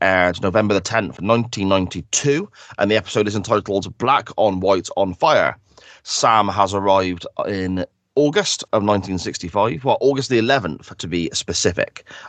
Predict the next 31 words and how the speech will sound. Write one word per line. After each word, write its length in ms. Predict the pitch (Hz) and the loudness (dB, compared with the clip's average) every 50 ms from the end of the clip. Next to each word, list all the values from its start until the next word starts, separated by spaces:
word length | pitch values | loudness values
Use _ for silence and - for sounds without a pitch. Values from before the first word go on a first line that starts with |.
| - _ - | -10 _ 0
uh, 220 | 92 92 87 82 - | 4 4 4 4 4
of 160 | 95 90 85 | 4 2 2
nineteen 520 | 92 95 95 87 85 - 92 87 85 - - | 2 2 2 2 0 -2 -2 -2 -2 -2 -2
sixty-five, 720 | - - 73 - - - 82 - - 87 90 92 95 92 - - - - - - | -4 -4 -4 -6 -6 -6 -6 0 2 2 2 2 0 -2 -8 -16 -20 -20 -12 -4
which 240 | - 113 110 - - | -2 -2 -2 0 0
is 360 | - 120 117 117 113 110 - - - | 0 2 2 2 0 -2 -2 -2 0
a 400 | 117 120 120 120 117 113 117 117 - _ _ _ _ - | 2 2 2 2 2 0 -2 -4 -8 _ _ _ _ -8
pretty 800 | - - 180 - - - - 165 156 151 143 143 139 135 127 - _ _ _ _ _ _ _ _ _ _ _ _ _ _ _ - | -4 -4 -2 -2 -2 -2 0 2 2 4 4 4 4 2 0 -2 _ _ _ _ _ _ _ _ _ _ _ _ _ _ _ -2
historic, 800 | 123 127 135 - - - - 123 117 117 120 117 - - - - _ - | 0 0 2 2 2 2 2 2 2 4 2 0 -2 -4 -10 -10 _ -4
important 800 | 117 104 92 110 127 120 113 104 - 107 101 95 - - 67 | -4 -2 -2 -2 0 0 0 0 -2 -2 -2 -2 -4 -8 -4
date 380 | - 110 98 95 98 - - - - - - - - - - - | -2 0 0 0 -2 -4 -6 -8 -8 -12 -20 -20 -20 -20 -8 -2
in 120 | - 104 | 0 0
the 140 | 101 - - | 2 2 2
area 400 | 104 110 107 104 101 101 98 95 95 | 2 2 2 4 4 4 2 2 2
he 100 | 95 107 | 2 2
has 180 | 98 95 87 | 2 2 2
arrived 380 | 95 98 127 185 196 175 139 117 | 0 0 2 2 0 0 -2 -4
in. 120 | 78 57 | -6 -6
He 160 | - 85 101 98 | -6 -2 -2 -2
has 140 | 92 87 | 0 0
arrived 360 | 95 92 92 92 90 87 - - - | 0 0 0 0 0 -2 -4 -6 -4
in, 340 | - 92 90 92 85 87 80 - - - - - - - - | -2 0 2 2 0 -2 -6 -10 -16 -20 -20 -20 -20 -12 -6
uh, 380 | - 73 82 82 78 78 78 - - - | -2 0 0 2 2 2 2 2 0 -2
Watts, 580 | 87 87 127 160 - - - - - - - - _ - | 0 2 2 2 2 0 -2 -2 -2 -2 -2 -4 _ -4
Los 180 | - 87 - - | -2 -2 0 0
Angeles, 600 | 123 127 123 123 127 123 127 123 123 123 - - - _ _ _ _ _ _ _ _ _ _ _ _ _ _ _ _ _ - | 0 0 0 0 -2 0 0 -2 -2 -4 -6 -10 -12 _ _ _ _ _ _ _ _ _ _ _ _ _ _ _ _ _ -2
and 100 | 123 120 | 0 2
anyone 300 | 123 131 123 110 104 104 | 2 4 4 2 2 2
who's 280 | 107 107 101 95 85 87 | 0 0 -2 -2 -2 -2
aware 400 | 92 87 90 98 95 90 90 87 | -2 0 2 2 2 2 2 0
of, 360 | 65 82 87 85 80 - _ | 0 0 -2 -2 -4 -8 _